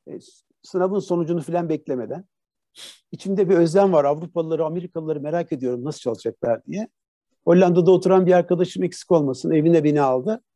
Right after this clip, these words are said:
Cebimde altı yüz markım vardı. E, küçük yaşından beri de çalıştığım için, küçük yaşlardan beri ben kimseden para istemeden hayatımı devam ettirdim. Yani Hollanda'ya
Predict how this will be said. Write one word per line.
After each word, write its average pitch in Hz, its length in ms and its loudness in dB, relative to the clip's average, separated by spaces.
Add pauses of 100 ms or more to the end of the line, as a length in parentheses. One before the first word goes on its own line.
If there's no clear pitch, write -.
(180)
Cebimde 214 460 6
altı 190 440 2
yüz 208 440 -6
markım 170 440 -2
vardı. 117 380 -8 (1800)
E, 160 240 -8
küçük - 300 -2
yaşından 208 420 6
beri 190 180 6
de 190 80 2
çalıştığım 202 540 0
için, - 340 -6 (680)
küçük - 240 -14
yaşlardan 151 440 4
beri 170 120 6
ben 233 140 4
kimseden 214 440 -4
para 202 180 -2
istemeden 175 640 -4 (460)
hayatımı 185 560 -2
devam 190 300 0
ettirdim. 107 460 -12 (340)
Yani 170 400 -6 (260)
Hollanda'ya 190 760 4